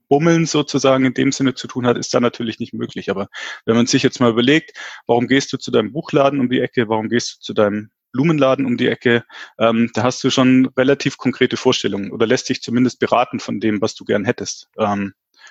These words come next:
und bei allem, was mit Lebensmitteln angeht, da weißt du sowieso. Also theoretisch kann es, unserer Meinung gibt es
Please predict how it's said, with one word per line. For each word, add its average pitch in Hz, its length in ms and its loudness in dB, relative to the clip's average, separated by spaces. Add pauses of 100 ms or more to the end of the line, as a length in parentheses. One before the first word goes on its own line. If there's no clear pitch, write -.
(120)
und 110 280 -6
bei 107 240 4
allem, 117 240 2
was 113 160 -2
mit 113 120 -4
Lebensmitteln 131 460 0
angeht, 117 240 0
da 107 80 -4
weißt 117 220 2
du 120 80 -4
sowieso. 127 420 -6 (140)
Also 117 180 -18 (280)
theoretisch 127 380 0
kann 120 160 -2
es, - 340 -4
unserer 135 300 0
Meinung 127 380 2
gibt - 220 -8
es - 320 -4